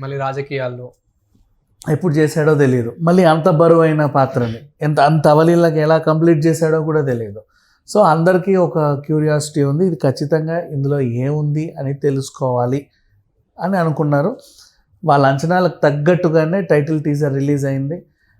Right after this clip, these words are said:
Speaker 2: దాంట్లో ఉన్న బరువు అంతా కనబడింది.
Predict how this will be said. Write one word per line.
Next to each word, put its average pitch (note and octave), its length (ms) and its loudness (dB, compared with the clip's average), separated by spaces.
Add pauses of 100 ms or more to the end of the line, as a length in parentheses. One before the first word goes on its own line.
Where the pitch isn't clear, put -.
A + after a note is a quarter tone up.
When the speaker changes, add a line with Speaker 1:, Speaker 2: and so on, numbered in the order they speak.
(140)
Speaker 2:
దాంట్లో C3+ 420 0
ఉన్న C3 260 -2
బరువు C3+ 340 2
అంతా D3+ 240 0
కనబడింది. C#3 800 -4